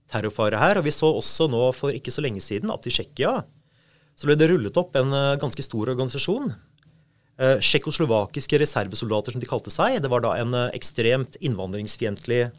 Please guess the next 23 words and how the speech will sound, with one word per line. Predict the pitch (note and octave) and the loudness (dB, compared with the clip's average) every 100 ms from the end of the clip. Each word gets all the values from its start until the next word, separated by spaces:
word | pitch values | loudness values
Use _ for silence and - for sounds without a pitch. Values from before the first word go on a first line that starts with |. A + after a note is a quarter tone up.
| - | -14
organisasjon, | G#2+ B2 C3 E3+ C#4 G#3+ - _ _ _ _ _ _ _ _ - | -6 -6 -4 -2 -2 -4 -10 _ _ _ _ _ _ _ _ -2
som | - A3 | 2 4
hadde | G#3 A2+ C#3+ D#3 D#3+ D#3 D#3 D#3 D3+ D3+ | 2 4 6 8 8 6 6 6 6 4
noen | D3+ | 4
år | D3 | 2
tidligere | D3+ G2+ C3+ | 2 2 0
sendt, | C#3+ A#2+ B2+ - D3 | 0 0 -2 -2 0
eh, | C#3 C3+ C3+ C3 B2+ B2+ B2 B2 A#2+ A#2+ A#2 A#2 A#2 A2+ A2+ A2 A2+ A2 | 4 6 6 6 6 4 4 2 2 2 2 2 2 2 2 0 -2 0
folk | F3 G3+ - - | 0 0 -6 0
til, | C3+ C3+ | 0 0
eh, | - B2 B2 B2 A#2+ A#2 A#2 A2+ A2+ A2 | 0 2 4 4 4 2 2 2 2 0
Donetsk | A#2+ D#3+ B3+ - - - - - _ _ - - - | -2 -4 -4 -8 -10 -14 -20 -20 _ _ -20 -18 4
for | F3 | 4
å | F#3 D3+ D3+ | 6 4 4
få, | C#3 C#3+ C#3+ | 4 6 8
eh, | C#3+ C#3+ C#3 C#3 C3+ C3+ C3+ C3 C3+ | 8 8 6 6 4 4 4 2 2
for | A#3 B3+ | 2 2
å | F3+ | 4
få | E3 D#3 D3 | 6 6 4
krigserfaring | - A2 - A#2+ B2 A2+ C#3 | -4 -4 -2 0 2 2 0
fra | C#3+ | -2
en | C3 | -2
krigssone. | G#2+ - G#2 C#3+ B3+ | -4 -4 0 0 0